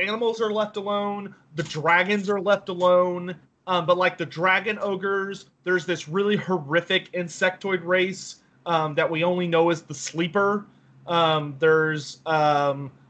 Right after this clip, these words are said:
a lot of other ancient primordial, like, a lot of really hor-, like, if you were to see one of the monsters they were wiping out or one of the races they were wiping out, you'd probably be like, "Yeah, that seems okay."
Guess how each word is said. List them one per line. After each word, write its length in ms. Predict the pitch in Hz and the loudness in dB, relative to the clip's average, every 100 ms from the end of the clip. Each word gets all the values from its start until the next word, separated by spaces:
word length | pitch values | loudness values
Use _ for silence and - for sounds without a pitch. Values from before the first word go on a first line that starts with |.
| - | -2
a 60 | 156 | 2
lot 300 | 156 180 180 | 6 6 6
of 160 | 185 160 | 4 4
other 340 | 180 175 170 165 | 0 2 2 0
ancient 400 | 175 - 180 135 | -4 -2 -4 -4
primordial, 840 | 175 160 160 165 165 156 151 151 - | -4 0 2 2 4 2 0 -6 0
like, 180 | 180 180 | 0 2
a 40 | |
lot 200 | 190 262 | 2 4
of 160 | 302 190 | 2 -2
really 240 | 233 214 | -2 -2
hor-, 380 | 175 - 202 170 - | -4 -4 -6 -6 -6
like, 220 | 196 190 - - - | 0 0 -2 -16 0
if 160 | 214 214 | 0 2
you 120 | 330 | 4
were 100 | 349 | 4
to 80 | 233 | 2
see 400 | - - 220 226 | -2 -4 -4 -2
one 180 | 226 | -2
of 80 | 220 | -2
the 60 | 190 | -2
monsters 460 | 175 170 170 180 | -2 -2 -2 -2
they 100 | 160 | 0
were 140 | 165 151 | -2 0
wiping 340 | 151 147 151 | -2 -2 -4
out 240 | 143 156 160 | -2 -2 -2
or 80 | |
one 160 | 160 156 | -2 -2
of 80 | 156 | 0
the 60 | |
races 420 | 135 139 147 190 185 | -2 -2 -4 -6 -4
they 80 | |
were 140 | 196 202 | -2 -2
wiping 340 | 202 208 220 | 0 -2 -2
out, 180 | 226 214 | -2 -2
you'd 120 | 214 | 0
probably 240 | 247 240 202 | 2 2 2
be 120 | 208 | 0
like, 300 | 196 190 - | 2 0 2
"Yeah, 260 | 494 453 381 | 6 6 4
that 120 | - | 0
seems 200 | 220 165 | -6 -2
okay." 320 | 143 123 104 | -4 -4 -10